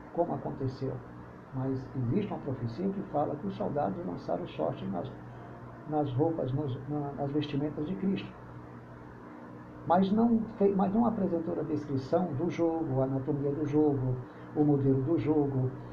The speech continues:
e quem seriam exatamente as pessoas descritas no texto. Posteriormente, se cumpriu. Então nós vamos observar muitos exemplos como é que Deus controla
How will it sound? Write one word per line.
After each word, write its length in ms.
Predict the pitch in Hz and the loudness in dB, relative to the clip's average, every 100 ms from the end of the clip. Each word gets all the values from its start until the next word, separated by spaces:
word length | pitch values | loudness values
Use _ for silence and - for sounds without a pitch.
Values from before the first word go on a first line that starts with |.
| - - - | -14 -14 2
e 680 | 147 151 156 151 147 143 135 - | 6 8 8 6 6 4 -2 -2
quem 160 | - 220 | 2 4
seriam 340 | - 185 185 | 4 2 2
exatamente 560 | 165 170 - 151 165 170 | 4 4 2 -2 -2 -4
as 100 | 165 | -2
pessoas 680 | 190 180 - 190 170 143 - - - - - - - - - - - | -2 -2 0 0 0 0 -6 -12 -14 -14 -14 -16 -16 -14 -14 -14 -2
descritas 440 | 170 160 160 156 | 0 2 0 0
no 100 | 151 | 0
texto. 380 | 190 180 117 - - - - - | 0 0 -2 -4 -10 -16 -16 -6
Posteriormente, 720 | 107 - 147 147 151 185 - - - - - - - | -4 0 2 2 2 -2 -6 -12 -14 -14 -16 -16 -14
se 100 | - | -6
cumpriu. 400 | 220 247 233 214 - - - - - - - - - - - | -2 0 4 2 2 -6 -14 -14 -14 -14 -16 -16 -16 -12 -2
Então 160 | 233 | 2
nós 120 | 233 | 4
vamos 320 | 208 233 208 - - | 6 6 4 0 -2
observar 540 | 190 - 180 170 196 | -4 0 0 2 2
muitos 520 | 151 165 240 233 180 | 2 2 2 2 0
exemplos 580 | 135 117 139 190 - - - - - - - - | 0 0 0 -2 -4 -10 -12 -14 -16 -18 -14 -6
como 140 | - | -2
é 60 | 104 | 0
que 100 | - | 0
Deus 460 | - 175 104 - - - | 0 2 2 -2 -8 -2
controla 760 | 190 190 - - - 92 76 | 0 2 0 2 4 4 0